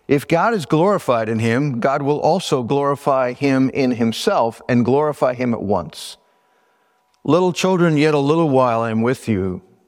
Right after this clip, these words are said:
You will seek me. And just as I said to the Jews, so now I also say to you, where I am, you cannot come.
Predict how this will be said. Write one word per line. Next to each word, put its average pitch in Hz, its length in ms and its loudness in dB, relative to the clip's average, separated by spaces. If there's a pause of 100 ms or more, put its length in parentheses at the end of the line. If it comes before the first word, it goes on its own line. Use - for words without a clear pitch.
(120)
You 127 200 2
will 170 140 0
seek 131 340 -4
me. 110 340 0 (640)
And 87 140 -2
just 139 320 -2
as 151 160 2
I 147 140 0
said 156 340 0
to 135 80 0
the 123 120 2
Jews, 147 440 0
so 135 200 0
now 131 340 0
I 117 100 0
also 135 420 0
say 127 320 -2
to 113 60 -4
you, 113 500 0 (720)
where 151 300 2
I 165 160 2
am, 160 320 2
you 127 100 2
cannot 143 420 -2
come. 113 360 -4